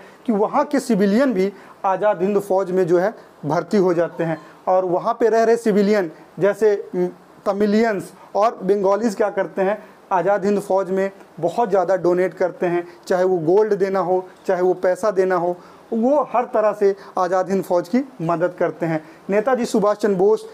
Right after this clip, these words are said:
आज़ाद हिंद फौज को रीऑर्गेनाइज करते हैं, पुनः जो है संगठित करते हैं और आज़ाद हिंद फौज में सभी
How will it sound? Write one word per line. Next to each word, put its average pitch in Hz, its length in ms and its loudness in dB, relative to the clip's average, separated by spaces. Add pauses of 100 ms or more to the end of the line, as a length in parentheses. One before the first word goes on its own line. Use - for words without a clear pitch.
(260)
आज़ाद 196 320 0
हिंद 208 140 -2
फौज 202 260 0
को 208 160 0
रीऑर्गेनाइज 196 680 0
करते 190 280 -2
हैं, 185 160 0 (220)
पुनः 220 220 0
जो 185 120 -2
है 185 140 2
संगठित 170 460 -2
करते 170 320 -2
हैं 151 220 -4 (420)
और 226 180 0 (120)
आज़ाद 208 420 0
हिंद 220 160 -2
फौज 214 340 0
में 151 200 0 (200)
सभी 247 520 0